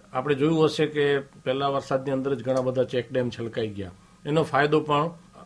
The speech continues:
કૂવાઓમાં થયો છે, દેખાય છે અને પાણીના તળ ઊંચા આવ્યા છે. એવી જ એક વાત આ સિઝનમાં, અ, વૃક્ષારોપણની છે.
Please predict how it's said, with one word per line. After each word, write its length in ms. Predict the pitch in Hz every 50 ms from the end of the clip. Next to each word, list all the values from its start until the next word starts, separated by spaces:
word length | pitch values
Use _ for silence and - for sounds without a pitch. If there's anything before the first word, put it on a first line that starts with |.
| - - - -
કૂવાઓમાં 680 | - 156 151 147 143 143 139 143 139 135 131 131 127 127
થયો 340 | 127 - 139 135 143 147 139
છે, 240 | - 139 117 104 107
દેખાય 400 | 123 131 135 131 147 143 143 135
છે 200 | - 143 117 98
અને 400 | 90 - - - 123 120 123 120
પાણીના 380 | 123 120 123 127 127 120 117
તળ 180 | 110 - 120 117
ઊંચા 300 | 117 120 117 - 117 107
આવ્યા 260 | 104 101 104 104 101
છે. 220 | 95 - 95 90 - - - - - - - - - -
એવી 180 | 165 175 190
જ 60 | 180
એક 200 | 175 180 175 170
વાત 240 | 165 160 160 156 - - - - - - - - -
આ 120 | 139 147
સિઝનમાં, 600 | 143 - 156 139 147 156 147 147 147 143 143 139 131 - - - - - - -
અ, 120 | 113 113 113
વૃક્ષારોપણની 920 | 113 117 127 131 131 - 156 143 135 131 123 120 - 123 117 113 110 104
છે. 200 | - - 92